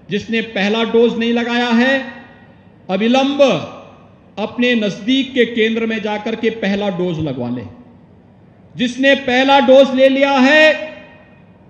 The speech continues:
चार सप्ताह हो गए हैं, दूसरा डोज नहीं लिया है, वह जाकर के दूसरा डोज भी जरूर ले ले। ये कोरोना का सुरक्षा कवच है।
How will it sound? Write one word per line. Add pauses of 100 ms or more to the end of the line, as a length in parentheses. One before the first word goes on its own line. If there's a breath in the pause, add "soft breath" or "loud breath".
(140)
चार
सप्ताह
हो
गए
हैं,
दूसरा
डोज
नहीं
लिया
है, (500)
वह
जाकर
के
दूसरा
डोज
भी
जरूर
ले
ले। (1500)
ये
कोरोना
का
सुरक्षा
कवच
है।